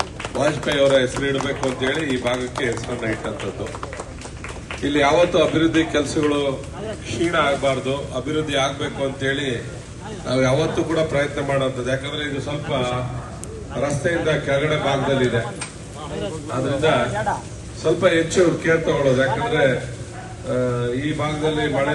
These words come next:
ಬಂದಾಗ ಯಾರಿಗೂ ತೊಂದ್ರೆ ಆಗ್ಬಾರ್ದು ಅಂತೇಳಿ ನಾವು ಆ ಕಡೆ ಒಂದು ಡ್ರೈನ್ ಅನ್ನ ಕೂಡ ಮಾಡಿದ್ದೇವೆ. ಅದ್ರ ಜೊತೆಗೆ ಈ ಒಂದು ಆಸ್ಫಾಲ್ಟ್ ಅನ್ನ ಕೂಡ ಮಾಡ್ತಾ ಇದ್ದೇವೆ. ಡಿಲೇ ಆಗಿದ ಕಾರಣ ಮಳೆ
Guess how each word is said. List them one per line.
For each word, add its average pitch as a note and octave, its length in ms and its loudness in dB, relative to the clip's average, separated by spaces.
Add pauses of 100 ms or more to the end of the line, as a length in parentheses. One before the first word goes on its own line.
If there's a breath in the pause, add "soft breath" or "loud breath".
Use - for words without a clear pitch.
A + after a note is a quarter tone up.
ಬಂದಾಗ C#3+ 300 0
ಯಾರಿಗೂ C#3 340 -2
ತೊಂದ್ರೆ C#3+ 300 0
ಆಗ್ಬಾರ್ದು C3+ 460 0
ಅಂತೇಳಿ C3 580 -2 (640)
ನಾವು C3+ 140 0
ಆ C#3 160 2
ಕಡೆ C#3 340 0
ಒಂದು C3+ 140 -2
ಡ್ರೈನ್ C#3+ 340 -2
ಅನ್ನ C#3 160 -2
ಕೂಡ C3+ 220 -4 (100)
ಮಾಡಿದ್ದೇವೆ. B2+ 760 -2 (560)
ಅದ್ರ C3+ 140 0
ಜೊತೆಗೆ D3 680 2 (220)
ಈ C3+ 40 -2
ಒಂದು C#3 200 -2
ಆಸ್ಫಾಲ್ಟ್ C#3 480 -4
ಅನ್ನ C#3+ 120 -4
ಕೂಡ C#3+ 280 -4
ಮಾಡ್ತಾ C3 340 -2
ಇದ್ದೇವೆ. A#2+ 280 2 (460)
ಡಿಲೇ D#3 180 0
ಆಗಿದ F3 420 0
ಕಾರಣ D#3 260 2 (1120)
ಮಳೆ E3 500 4